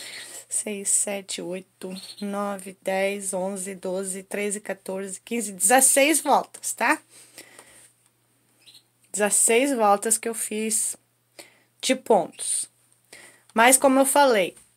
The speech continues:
é, depende da sua altura. <clears throat>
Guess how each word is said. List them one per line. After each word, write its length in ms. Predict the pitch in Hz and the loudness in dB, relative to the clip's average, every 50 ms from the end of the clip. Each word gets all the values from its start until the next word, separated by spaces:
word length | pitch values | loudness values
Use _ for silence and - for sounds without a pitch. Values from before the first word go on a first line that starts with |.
| _ _ _ _ _ | _ _ _ _ _
é, 180 | - 220 214 214 | 4 6 6 6
depende 600 | 202 196 196 220 220 - 247 233 233 240 233 226 | 4 2 0 0 2 2 2 2 2 0 -2 0
da 100 | 202 240 | 2 4
sua 220 | 240 - - 254 254 | 4 6 6 6 4
altura. 580 | 277 269 - - 240 226 220 208 190 170 - - _ _ _ _ _ _ | 2 2 -2 -4 -2 0 0 0 0 -2 -2 -8 _ _ _ _ _ _
<clears throat> 380 | - 202 208 208 190 160 _ | -12 -10 -10 -10 -12 -16 _